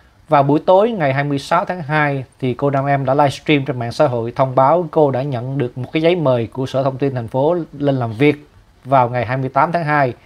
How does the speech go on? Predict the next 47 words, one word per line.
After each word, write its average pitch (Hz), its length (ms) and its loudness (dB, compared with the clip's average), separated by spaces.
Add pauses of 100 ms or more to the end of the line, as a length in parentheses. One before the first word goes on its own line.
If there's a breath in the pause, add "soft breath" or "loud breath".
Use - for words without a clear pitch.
(460 soft breath)
để 123 300 -2
xác 247 300 0
minh 160 260 0
toàn 127 260 2
bộ 117 200 -2
các 165 180 -6 (260)
danh 143 300 0
khoản 123 300 -2
mạng 120 140 -6
xã 143 140 -2
hội 110 140 -6
của - 180 -18
cô. 127 260 0 (960 soft breath)
Livestream 185 720 2
quay 165 520 0 (280)
năm, 170 480 -2
quanh 170 240 2
năm 156 160 0
suốt 190 220 -4
tháng 185 280 2
các 208 180 -4
bạn 117 280 -6
không 147 380 -10
bị 120 140 -4
gì 120 160 -8
hết. 156 200 0 (360)
Tôi 147 200 4
lên 139 260 2
mỏ 123 140 2
hổn 131 260 -4
có 165 120 -10
mấy 160 180 -2
ngày 123 340 -4
là 120 160 -6
mệt 120 240 -6
liền. 135 160 2 (1160 soft breath)
Các 208 160 4
bạn 151 220 4
thấy 208 320 0
mang 160 220 -2
tiếng 190 240 0
làm 135 200 -2
nghệ 127 160 -2
sĩ 127 260 -4
thấy 180 140 -4
mệt 123 220 -4
không? 151 160 4